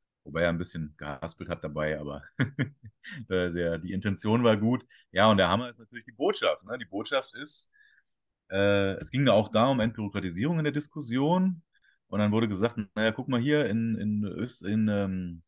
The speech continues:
in den Niederlanden und, äh, auch in fünfzig anderen Ländern gibt es das, dass man einfach mit, äh, dem eingespeisten Strom den Zähler rückwärts laufen lassen darf.“ Net Metering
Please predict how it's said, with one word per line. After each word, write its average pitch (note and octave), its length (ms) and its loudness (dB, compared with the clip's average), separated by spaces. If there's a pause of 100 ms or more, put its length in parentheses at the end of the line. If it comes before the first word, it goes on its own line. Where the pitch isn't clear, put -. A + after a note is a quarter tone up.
(160)
in E2+ 160 -8
den F#2+ 120 2
Niederlanden B2+ 760 2
und, G#2 360 -2
äh, F#2+ 260 0
auch F#2+ 180 0
in G2+ 60 -4
fünfzig G#2+ 340 -10
anderen A#2 240 0
Ländern A2 400 2
gibt G#2+ 180 -8
es C3 120 -8
das, A#2 220 -10
dass - 100 -18
man G2 140 -6
einfach G#2+ 320 -6
mit, G2+ 140 -10
äh, E2+ 420 -10
dem F2+ 140 -10
eingespeisten F#2+ 540 -6
Strom G#2+ 300 -6
den G2 80 -4
Zähler G2+ 240 -4
rückwärts A#2 380 -8
laufen A#2 260 -4
lassen A2 320 -6
darf.“ A#2 300 -4 (920)
Net G#2+ 200 2
Metering A#2+ 540 0